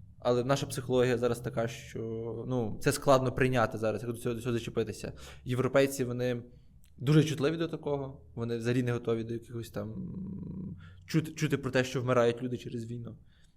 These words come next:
Це, це теж певна загроза, тому що, ну, ре-, реально дорослі люди, чуючи про те, що от перед ними лежить фрагмент зброї, яка когось поранила або вбила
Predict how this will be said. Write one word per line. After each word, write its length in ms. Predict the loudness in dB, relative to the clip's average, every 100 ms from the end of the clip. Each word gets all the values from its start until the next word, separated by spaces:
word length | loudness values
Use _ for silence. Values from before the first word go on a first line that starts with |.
| _ -20 -4
Це, 280 | 2 2
це 200 | 2 -4
теж 200 | 2 2
певна 280 | 4 2 2
загроза, 440 | 2 2 4 2 0
тому 260 | -4 -8
що, 560 | -10 -10 -6 -2 -2 -4 -8 -2
ну, 320 | -2 -2 -16 -16 -12 0
ре-, 280 | 6 8 8
реально 320 | 6 6 6
дорослі 420 | 6 6 6 2
люди, 280 | 0 0 -4 -10 -18 _ _ 0
чуючи 340 | 4 4 2
про 140 | -2
те, 180 | 4 4
що 720 | 4 -4 2 4 6 6 4 0
от 280 | -2 -4 -20 -12 4
перед 200 | 4 6
ними 160 | 6
лежить 360 | 6 6 2 -4 -14 0
фрагмент 500 | 2 2 2 0 -4 -12 -10
зброї, 580 | -6 2 4 6 4
яка 760 | 2 2 4 6 8 6 4 2
когось 420 | -4 0 2 2
поранила 480 | 4 4 6 6 4
або 180 | 4 0
вбила 460 | -2 2 2 2